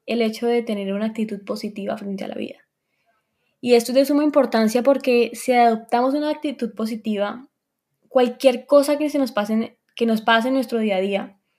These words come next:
que es común que esto suceda, siempre se nos van a presentar percances y dificultades en el camino. Pero si adoptamos una actitud positiva,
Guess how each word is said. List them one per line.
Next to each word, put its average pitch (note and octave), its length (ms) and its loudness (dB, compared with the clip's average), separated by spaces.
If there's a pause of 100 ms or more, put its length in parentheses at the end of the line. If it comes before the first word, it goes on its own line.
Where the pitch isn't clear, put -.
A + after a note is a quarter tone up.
(420)
que A#3 140 4
es A3+ 120 0
común A#3+ 520 4
que G#3+ 100 -6
esto G#3+ 180 -8
suceda, G3+ 580 -6
siempre A#3 480 0
se C4 100 -2
nos B3 140 -2
van G3+ 140 -4
a G3 80 -4
presentar A3 460 -4
percances A3 640 -2
y A3+ 100 0
dificultades F#3+ 540 -6
en G#3+ 120 0
el G#3 100 -4
camino. G#3+ 420 -4 (1000)
Pero B3 200 4
si A#3 80 0
adoptamos A#3+ 380 0
una C#4+ 120 0
actitud B3 340 -6
positiva, A3+ 680 -4